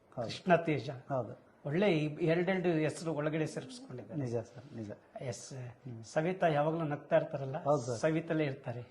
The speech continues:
Speaker 1: ಸವಿತಾ ಅವರು ಸವಿಯಾಗೇ ಇರ್ತಾರೆ ಅವರು.
Speaker 2: ಎಸ್. ಪರಮನ ಬದಲಾವಣೆಯ ಮೂಲ ಕರ್ತೆ
Speaker 1: ಹ್ಮ್.
Speaker 2: ಸವಿತಾ ಅನ್-, ಅಂತ ಅನ್ಕೊಂಡಿದ್ದೀನಿ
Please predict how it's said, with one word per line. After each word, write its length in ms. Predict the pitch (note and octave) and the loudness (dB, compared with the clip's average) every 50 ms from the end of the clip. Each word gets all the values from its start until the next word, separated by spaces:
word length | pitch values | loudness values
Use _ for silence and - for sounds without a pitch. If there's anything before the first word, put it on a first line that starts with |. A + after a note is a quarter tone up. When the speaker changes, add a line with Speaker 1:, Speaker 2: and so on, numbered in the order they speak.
| - - - - | -18 -14 -8 -6
Speaker 1:
ಸವಿತಾ 320 | C3 B2 C3 B2+ - C3+ | -4 -2 -2 -4 -4 -4
ಅವರು 440 | C3 C3 B2+ C3 C3+ B2 A#2 A#2 G#2+ | -4 -2 -2 -2 -2 -2 -2 -4 -6
ಸವಿಯಾಗೇ 580 | - - C#3+ C#3 D#3 E3 E3+ F3 E3+ D#3+ E3+ | -4 -4 -2 0 2 4 6 6 6 6 6
ಇರ್ತಾರೆ 340 | E3 D3 B2+ A#2 - B2 A#2+ | 4 4 2 0 -4 -6 -8
ಅವರು. 260 | A#2 A2+ A#2 C3 - | -6 -6 -6 -6 -6
Speaker 2:
ಎಸ್. 160 | - - - - - - - - _ _ - | -8 -12 -16 -18 -20 -20 -20 -20 _ _ 0
ಪರಮನ 540 | D3+ C#3+ D#3 E3 F3 G3 G3 F#3+ G3 G3+ G3 | 2 6 6 6 6 6 4 4 4 4 2
ಬದಲಾವಣೆಯ 960 | D#3+ D3 C#3+ D#3 - C3 D3 D#3+ F3+ F#3 F#3 F#3 F#3 F#3 F3+ F#3 G3 G3 G3 | 2 4 4 4 4 4 4 6 8 8 8 8 8 6 4 2 2 2 2
ಮೂಲ 440 | F3+ D#3+ D3 D3 D#3+ F3+ F#3+ G3 F#3 | 2 2 0 0 2 2 4 4 4
ಕರ್ತೆ 1000 | F3 - - - - D#3 C3+ B2+ - - - - F#3+ D#3+ B2+ A#2+ B2+ B2 - - - | 2 2 0 4 6 6 6 6 2 -4 2 6 6 6 6 4 0 -6 -10 -8 -6
Speaker 1:
ಹ್ಮ್. 140 | C#3 B2+ A2 - - - | -6 -6 -6 -8 0 2
Speaker 2:
ಸವಿತಾ 380 | D#3 D#3 E3 F3+ E3+ - F3 | 4 4 4 2 4 6 6
ಅನ್-, 200 | E3 D#3 D3+ D3+ - - - - | 6 6 4 0 -2 -6 -6 -6
ಅಂತ 200 | C#3 C#3 - - | -4 -2 0 0
ಅನ್ಕೊಂಡಿದ್ದೀನಿ 640 | C#3 C3 B2+ - - C3 C3+ C#3 A#2+ C3+ C3 C3 B2+ | 0 0 -2 -4 -6 -6 -4 -4 -4 -4 -6 -6 -8